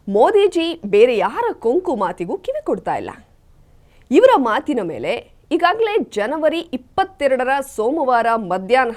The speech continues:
ಹನ್ನೆರಡು ಇಪ್ಪತ್ತೊಂಬತ್ತರಿಂದ ಹನ್ನೆರಡು ಮೂವತ್ತೊಂದರ ತನಕ ಎಂಬತ್ನಾಲ್ಕು ಸೆಕೆಂಡ್ಗಳ ಮುಹೂರ್ತವನ್ನ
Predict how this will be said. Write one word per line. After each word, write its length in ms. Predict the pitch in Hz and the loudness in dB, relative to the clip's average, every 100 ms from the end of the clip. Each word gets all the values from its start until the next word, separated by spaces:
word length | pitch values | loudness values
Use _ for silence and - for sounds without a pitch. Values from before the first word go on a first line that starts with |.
| 269 277 - - - | -2 -2 -2 -12 -4
ಹನ್ನೆರಡು 760 | 214 277 302 285 285 339 - - _ | -2 -2 -2 -2 -2 -4 -10 -18 _
ಇಪ್ಪತ್ತೊಂಬತ್ತರಿಂದ 1080 | 226 - 285 - - 320 330 277 - 151 151 208 - _ _ _ | -12 0 0 4 6 6 4 -4 -6 -8 -4 -4 -6 _ _ _
ಹನ್ನೆರಡು 500 | - 302 349 330 339 | -2 0 0 -2 -4
ಮೂವತ್ತೊಂದರ 760 | 226 240 269 262 240 285 269 285 | -2 0 0 2 0 0 -2 -4
ತನಕ 340 | 240 170 147 190 226 - _ _ _ - | -4 -6 -6 -4 -6 -6 _ _ _ -6
ಎಂಬತ್ನಾಲ್ಕು 1040 | 202 277 381 311 359 311 311 302 294 269 | -2 0 0 -4 -4 -2 0 0 -4 -8
ಸೆಕೆಂಡ್ಗಳ 580 | 262 - 226 - 277 233 208 | -6 -4 -2 -2 0 0 0
ಮುಹೂರ್ತವನ್ನ 720 | 180 220 269 349 262 180 | -2 -6 -4 -6 -6 -6